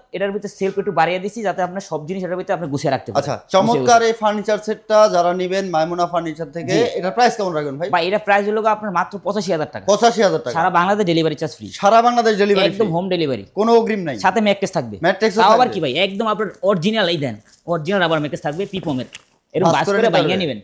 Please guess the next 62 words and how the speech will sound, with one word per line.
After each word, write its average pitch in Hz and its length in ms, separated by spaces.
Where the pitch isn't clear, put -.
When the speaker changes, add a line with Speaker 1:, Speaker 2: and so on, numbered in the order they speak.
Speaker 1:
ঠিক 165 120
আছে? 180 140
এরকম 180 120
Speaker 2:
ওরে। 165 100
Speaker 1:
ভাঁজ 127 180
করে 190 140
ভাঙিয়ে 143 200
নিবেন। 117 200
Speaker 2:
ভাঁজ 131 180
করে 175 160
Speaker 1:
এটার 190 100
Speaker 2:
ভেঙে 185 140
নিতে 185 120
Speaker 1:
মাঝখানে 196 200
Speaker 2:
পারবে। 220 120
Speaker 1:
আপনার 214 180
ডাসা 175 220
থাকবে 202 200
দুইটা 165 280
খাটের। 113 220
Speaker 2:
দুইটা 180 280
ডাসা 135 180
Speaker 1:
দুইটা 151 160
Speaker 2:
থাকবে। 143 140
Speaker 1:
থাকবে, 117 140
মেহগনি 160 220
Speaker 2:
দুইটা 156 140
Speaker 1:
কালার 190 140
Speaker 2:
ডাসা 190 120
Speaker 1:
থাকবে। 196 260
Speaker 2:
থাকবে। 254 120
তো 226 140
এই 208 60
সম্পূর্ণ 226 460
ফার্নিচারটা 214 600
ভিউয়ার্স 190 360
আমরা 175 180
পেয়ে 185 220
যাবেন 180 200
এই 175 100
সেটটা 190 400
মাত্র 170 340
পঁচাশি 233 280
হাজার 233 60
Speaker 1:
পঁচাশি 202 340
হাজার 175 80
Speaker 2:
টাকায়, 165 100
Speaker 1:
টাকা, 202 120
হ্যাঁ, 214 140
Speaker 2:
হোম 151 100
Speaker 1:
ম্যাট্রেস 180 240
Speaker 2:
ডেলিভারি 202 380
Speaker 1:
পাবেন, 220 120
Speaker 2:
ফ্রি। 196 100
Speaker 1:
চাদর 214 240
পাবেন, 208 480
বালিশ 185 300
পাবেন 208 260
দুইটা, 202 260
বালিশের 175 340
কাভার 190 220
পাবেন, 202 180